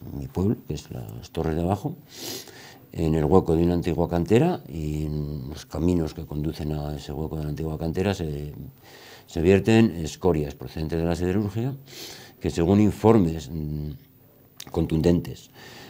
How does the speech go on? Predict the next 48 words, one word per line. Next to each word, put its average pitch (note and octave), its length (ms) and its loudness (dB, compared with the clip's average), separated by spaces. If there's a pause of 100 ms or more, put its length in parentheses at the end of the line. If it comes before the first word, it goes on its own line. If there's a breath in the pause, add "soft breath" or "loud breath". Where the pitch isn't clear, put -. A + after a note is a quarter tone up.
(160 loud breath)
de D2+ 300 0
la D2 200 0
Confederación D2 600 -4
Hidrográfica D#2 500 -4
del F#2+ 140 0
Ebro A#2+ 240 2
contienen D#2 500 -2
metales D2+ 360 -8
pesados C3+ 580 0 (280 loud breath)
que D2+ 100 -6
pueden F2+ 400 2
afectar D2+ 420 -8
a E2 60 -4
los D#2 160 -10
acuíferos. - 560 -16 (920 loud breath)
Mm, E2+ 600 4 (460)
en F2 140 -2
virtud E2+ 360 4
de A2+ 80 8
un A2 80 8
acuerdo G#2 360 4
de F2+ 120 2
pleno G2 320 2
adoptado F2 480 -2
en E2 80 0
el D2+ 80 -2
mes F2 180 -2
de G2 100 0
noviembre E2 600 -2 (100)
del D2+ 140 -10
año F2 180 -2
dos D2+ 160 -6
mil F2+ 220 -2
trece, E2+ 460 -4 (640 loud breath)
creo A#2 180 6
que A#2+ 100 0
fue A2+ 160 0
el G#2 60 0
veintidós F#2 340 0
de F2+ 80 -2
noviembre, D2 420 -6
pero D#2 160 -10
puedo F#2+ 200 -2
equivocarme F#2+ 500 0
y F#2 40 -4
ser E2 160 -4
el D2 80 -4
veinte, C2+ 320 -10